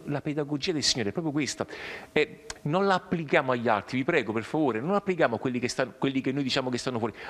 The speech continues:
applicamola a noi, perché i discepoli di questi due di Emmaus, l'esperienza della Chiesa ed anche l'esperienza nostra di tutti i giorni, anche noi ci troviamo in questa realtà.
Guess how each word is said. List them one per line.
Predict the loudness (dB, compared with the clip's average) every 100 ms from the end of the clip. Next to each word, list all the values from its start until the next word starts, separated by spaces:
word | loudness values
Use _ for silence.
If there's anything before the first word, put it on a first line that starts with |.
| -2
applicamola | 0 -2 -2 2 2
a |
noi, | 2 0
perché | -2 -4 -6 -6 -10 -8 -2
i | -2 -2
discepoli | -2 0 2 0 -2 -2
di | -4 -2
questi | -2 -2 0
due | 0
di | 2
Emmaus, | 0 2 0 0
l'esperienza | 0 0 0 0 0 0
della | 0 -2
Chiesa | 0 0 0 -2 -6 -8
ed | -4 -2
anche | 0 2
l'esperienza | 0 0 -2 0 0
nostra | 2 2 2
di | 0
tutti | 0 -2
i |
giorni, | 0 2 2 -2 -4 -4 -12 -20 -20 -20 -20 -20 -6
anche | -4 -2
noi | -2
ci | 0
troviamo | 0 -2
in | -2
questa | -2 -2
realtà. | -2 -2 -2 -2 -4